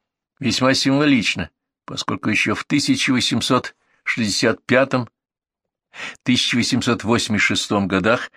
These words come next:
неподалёку отсюда существовал так называемый Голицынский музей,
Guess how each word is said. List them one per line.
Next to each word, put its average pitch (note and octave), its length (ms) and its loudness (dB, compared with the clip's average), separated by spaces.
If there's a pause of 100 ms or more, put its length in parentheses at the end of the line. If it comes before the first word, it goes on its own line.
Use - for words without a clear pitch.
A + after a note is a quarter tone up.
(400)
неподалёку A2+ 600 0
отсюда A#2 500 0
существовал C3+ 800 0
так - 100 -10
называемый A2+ 440 2
Голицынский A#2 720 -2
музей, F2+ 320 0